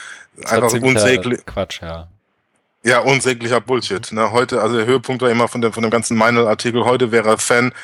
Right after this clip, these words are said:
Speaker 2: äh, heute wäre Humboldt Fan der Bildungscloud. Und ich, <laughs>
Speaker 1: Genau.
Speaker 2: also,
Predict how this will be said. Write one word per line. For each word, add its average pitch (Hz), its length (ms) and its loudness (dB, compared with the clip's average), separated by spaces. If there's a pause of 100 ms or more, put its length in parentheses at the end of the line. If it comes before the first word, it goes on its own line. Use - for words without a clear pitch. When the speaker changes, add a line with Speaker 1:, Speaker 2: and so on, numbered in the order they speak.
Speaker 2:
äh, 107 60 4
heute 139 240 2
wäre 127 180 2
Humboldt 147 360 0
Fan 139 180 0
der 135 100 -2
Bildungscloud. 98 720 -2
Und 95 140 -8
ich, - 180 -8
<laughs> - 500 -10 (840)
Speaker 1:
Genau. 113 120 -4
Speaker 2:
also, 110 340 4